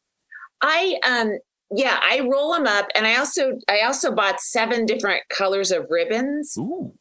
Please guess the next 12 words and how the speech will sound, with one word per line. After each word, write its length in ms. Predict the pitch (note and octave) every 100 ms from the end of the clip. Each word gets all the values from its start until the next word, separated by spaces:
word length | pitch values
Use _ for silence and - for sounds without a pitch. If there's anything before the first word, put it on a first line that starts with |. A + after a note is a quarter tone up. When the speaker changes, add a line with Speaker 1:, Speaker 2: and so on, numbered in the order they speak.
| - G3+
Speaker 1:
And, 380 | G3+ G3+ G3 F#3+ - -
uh, 180 | F#3+ -
so, 280 | - A3
like, 260 | G#3 G#3 G3+ -
say 280 | - B3 A#3
my, 480 | G#3 F#3+ F3+ E3+ - -
my 220 | F#3+ F#3+
mediums 580 | G#3+ C#4 B3+ A#3+ A3+ A3+
are 220 | - F3
a 80 | E3
red 300 | F3+ E3+ D3+
ribbon, 300 | D3 B2